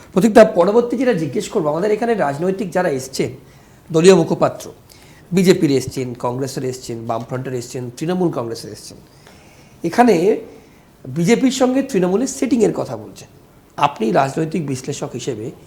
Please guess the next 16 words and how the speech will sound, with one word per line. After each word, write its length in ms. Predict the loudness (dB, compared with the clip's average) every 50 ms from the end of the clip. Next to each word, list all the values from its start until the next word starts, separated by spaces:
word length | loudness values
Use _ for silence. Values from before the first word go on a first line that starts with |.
| -20 -20 -20 -16 -12
যেহেতু 300 | -4 2 2 4 4 4 2 2 2
সিবিআই, 1000 | 0 0 0 0 0 0 -2 -6 -8 -14 -20 -20 -20 -20 -14 -4 -2 -2 -2 -2 -2 -4 -4
সিবিআই 320 | -2 0 2 4 4 4 4 2
এবং 100 | 2 0 0 2
ইডির 180 | 2 2 2 2
প্রসঙ্গ 240 | -2 -4 -2 -2 -2 -2
আপনি 120 | -2 -4 -6 -4
তুললেন, 280 | -2 -2 -2 -2 -6 -6 -6 -8
যে 80 | -8 -10 -12 -16 _ -20 -20 _ _ _ _ _
সব 220 | -14 0 0 0 0 0 -4
ক্ষেত্রেই 400 | -4 -4 -4 -4 -4 -2 -2 -2 0
কিন্তু 260 | 0 0 0 0 2 2 4
অ্যারেস্ট 320 | 4 6 6 4 4 2 -4 -6
হচ্ছে, 280 | -6 -6 -12 -14 -14 -16 -18 _ -20 -20 -20 -20 _ _ _ _ _ -20 -20 -20 -20 -20 _ _ _ -20 _ _ -20 -20 -20 -8
সে 140 | -2 -2 0 0 2
বিধায়ক 400 | 0 2 6 6 6 8 6 4